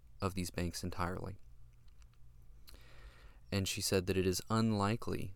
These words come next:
that they would do this for a small town bank or a, a middle America bank that does not have a large amount of business but just individual donors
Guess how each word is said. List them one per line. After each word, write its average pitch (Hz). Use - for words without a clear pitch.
that 101
they 95
would 92
do 95
this 92
for 92
a 90
small 90
town 87
bank 87
or 87
a, 87
a 90
middle 90
America 87
bank 87
that -
does 90
not 90
have 92
a 90
large 90
amount 87
of -
business 95
but -
just 95
individual 90
donors 87